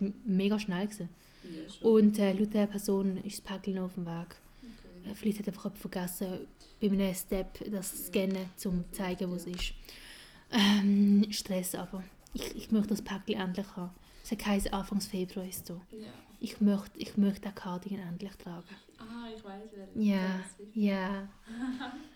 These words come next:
Speaker 1: Ich hab das im November bestellt
Speaker 2: Ich
Speaker 1: und
Speaker 2: muss
Speaker 1: es
Speaker 2: im
Speaker 1: hat
Speaker 2: Fall
Speaker 1: geheißen, es kommt im
Speaker 2: sagen,
Speaker 1: Februar.
Speaker 2: ich bin durch dich,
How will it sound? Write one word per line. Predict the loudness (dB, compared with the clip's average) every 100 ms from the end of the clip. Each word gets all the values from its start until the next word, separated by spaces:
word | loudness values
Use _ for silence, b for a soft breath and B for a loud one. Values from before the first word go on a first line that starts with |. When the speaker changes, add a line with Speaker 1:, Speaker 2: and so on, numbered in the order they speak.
| 6
Speaker 1:
Ich | 8 10
hab | 6
das | 4
im | 6 8
November | 10 10 10 8 8 6 4
bestellt | 2 4 6 6 6
Speaker 2:
Ich |
Speaker 1:
und | 4
Speaker 2:
muss | 6
Speaker 1:
es |
Speaker 2:
im | 6
Speaker 1:
hat | 8
Speaker 2:
Fall | 8 8
Speaker 1:
geheißen, | 4
es | 2
kommt | 4
im | 6 4
Speaker 2:
sagen, |
Speaker 1:
Februar. | 8 10 10 6 0 0 -4 B B B B
Speaker 2:
ich | -14
bin | -8 -6
durch | -6 -6 -8
dich, | -2 0 0 -2